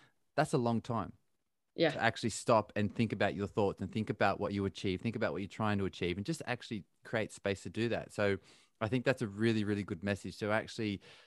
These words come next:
Speaker 1: if you don't actually feel like you've achieved something, actually creating space in your life to stop and think about that, I feel that is progression. That is, that is an opportunity for you to grow.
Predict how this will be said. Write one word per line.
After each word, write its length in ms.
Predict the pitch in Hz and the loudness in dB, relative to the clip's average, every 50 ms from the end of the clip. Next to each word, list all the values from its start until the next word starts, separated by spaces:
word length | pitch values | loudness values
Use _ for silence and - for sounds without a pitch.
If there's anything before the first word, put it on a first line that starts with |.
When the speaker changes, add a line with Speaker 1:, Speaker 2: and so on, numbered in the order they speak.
| _ _ _ _ _ _ _ _ _ _ - - | _ _ _ _ _ _ _ _ _ _ 0 2
Speaker 1:
if 180 | 120 120 - | 2 2 4
you 100 | - 127 | 2 0
don't 320 | 117 - 135 135 147 151 - - | 2 4 4 4 4 4 0 -4
actually 460 | 123 120 - - - 123 117 110 87 - _ _ | -6 -6 -6 -6 -6 -4 -4 -4 -6 -10 _ _
feel 160 | - 117 113 | 0 2 4
like 200 | 110 107 104 92 _ | 4 4 2 2 _
you've 180 | 107 104 92 104 | -4 -2 -2 -2
achieved 440 | 90 - - - 123 117 110 90 - | -4 -4 -4 -2 0 0 0 -4 -4
something, 380 | - - 98 69 101 147 170 - - _ | -2 -2 -2 -2 -2 -6 -8 -8 -6 _
actually 460 | - 120 143 143 - - 139 120 104 _ | 0 0 0 -2 -8 -10 -10 -10 -10 _
creating 580 | - - 123 120 120 117 110 110 107 98 95 - - | -6 0 2 2 2 2 0 -2 -4 -4 -8 -12 -16
space 400 | - - _ - 101 110 - - | -18 -10 _ -2 -2 -2 -2 -2
in 80 | 113 | -4
your 140 | 110 104 98 | -2 -2 0
life 300 | 92 98 101 104 98 - | 2 2 2 2 0 -4
to 100 | - 110 | -6 -8
stop 300 | 95 - - 110 101 - | -8 -2 0 0 0 0
and 100 | 101 92 | 0 -2
think 180 | - 98 98 - | -2 -4 -6 -6
about 280 | - - 113 110 - - | -2 -2 -2 -2 0 0
that, 240 | 135 170 196 - _ _ - _ _ _ _ _ _ _ _ _ _ _ _ | 0 0 0 -2 _ _ -20 _ _ _ _ _ _ _ _ _ _ _ _
I 220 | 123 135 151 160 151 | 8 10 10 10 8
feel 480 | - - 113 101 95 95 107 120 - - _ _ _ _ - | 4 2 0 2 2 2 0 -2 -4 -10 _ _ _ _ -16
that 300 | 95 90 110 107 107 104 | -4 0 2 2 4 2
is 240 | 101 98 87 - - _ _ _ | 0 -2 -4 -8 -16 _ _ _
progression. 460 | - 113 90 78 98 98 - - 135 | -2 -2 0 0 -2 -2 0 -2 -2
That 140 | 117 104 98 | -2 0 0
is, 100 | 98 87 - | 0 -2 0
that 160 | - 104 98 | -2 0 0
is 220 | 101 92 87 - _ _ _ _ _ _ _ _ _ - | 0 -4 -6 -12 _ _ _ _ _ _ _ _ _ -6
an 160 | 98 98 101 | -2 0 0
opportunity 500 | 104 - - 92 - - 113 107 98 98 | 0 -2 -4 -10 -6 -4 -2 -2 -2 -4
for 140 | 90 - 98 | -6 -6 -8
you 160 | 95 92 92 | -4 -4 -4
to 60 | 85 80 | -4 -4
grow. 240 | - 90 82 73 | -4 -6 -6 -6